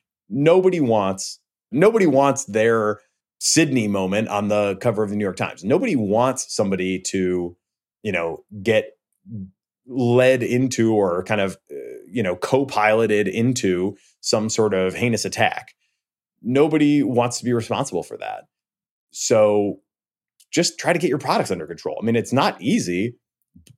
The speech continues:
but that's why it requires best practices, and that's why it's deserving of work. And, like, you know, I also think existing product liability law is probably enough in any case. You know, i-, if,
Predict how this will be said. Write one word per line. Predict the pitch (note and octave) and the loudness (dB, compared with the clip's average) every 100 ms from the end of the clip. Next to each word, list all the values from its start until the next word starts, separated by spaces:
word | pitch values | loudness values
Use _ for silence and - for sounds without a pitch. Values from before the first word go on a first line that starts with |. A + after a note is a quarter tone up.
| _ | _
but | A#2 D3 | -2 2
that's | C3+ D3 G#2+ | 2 2 2
why | A#2 A2+ | 2 4
it | C#3 - - G2+ | 2 0 -12 -4
requires | B2+ A#2+ A#2+ A#2+ A#2+ | -2 2 2 2 0
best | B2 A#2+ | -2 -2
practices, | G#2+ A2+ C#3 D3 F3+ | 0 0 0 0 0
and | A#2+ A2+ | 2 0
that's | A2+ | -2
why | F2+ F#2 G#2+ | -2 0 2
it's | A#2 A2 - | 2 0 -6
deserving | G#2 G2 A2 A2 G#2+ G2 | -4 -2 0 0 0 -4
of | F#2+ F#2 F#2 F2+ - _ _ _ _ | -2 0 0 -2 -10 _ _ _ _
work. | F#2+ C#3 D3+ D3 - | 0 4 4 2 -2
And, | G2+ G#2 | -2 0
like, | G2+ G2+ - _ _ _ _ _ _ _ | 0 0 -4 _ _ _ _ _ _ _
you | C3 | 0
know, | A#2+ | 2
I | |
also | A#2 F#3+ D3 | 4 2 0
think | D#3 | 0
existing | B2+ A#2 B2 A#2 G#2+ F#2+ _ _ | 0 -2 -2 0 -2 -4 _ _
product | G2 A#2 - | -2 -2 -2
liability | D#2+ E2+ E2+ E2 E2+ E2+ D#2+ - | -4 -2 -4 -6 -6 -8 -10 -12
law | F2+ D#2 D#2+ F2+ - _ _ | -6 -4 -2 -2 -4 _ _
is | F#2+ F2+ E2+ E2 - - _ _ _ | -4 -4 -4 -6 -10 -12 _ _ _
probably | - C4+ A#2+ E2 | 0 0 -2 -8
enough | D#2 F2+ F#2+ A1 - | -8 -6 -4 -6 -8
in | D#2+ | -6
any | F#2 | -6
case. | D#2 - - - | -6 -12 -14 -12
You | |
know, | D#2+ D#2+ | -10 -10
i-, | - | -12
if, | D#2+ F2+ - A2 - | -14 -14 -6 -6 -6